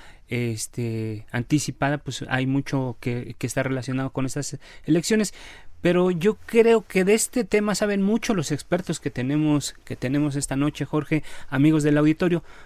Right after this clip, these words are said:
Vamos a dar la bienvenida a la consejera del Instituto Nacional Electoral,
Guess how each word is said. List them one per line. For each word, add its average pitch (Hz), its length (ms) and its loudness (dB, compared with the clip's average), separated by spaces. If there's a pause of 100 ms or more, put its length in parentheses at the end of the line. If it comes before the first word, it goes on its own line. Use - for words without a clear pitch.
(120)
Vamos 147 360 2
a 175 80 2
dar 175 140 2
la 180 120 4
bienvenida 170 600 2
a 143 100 0
la 135 120 2
consejera 160 600 0
del 143 140 2
Instituto 143 580 -2
Nacional 143 440 0
Electoral, 143 560 -2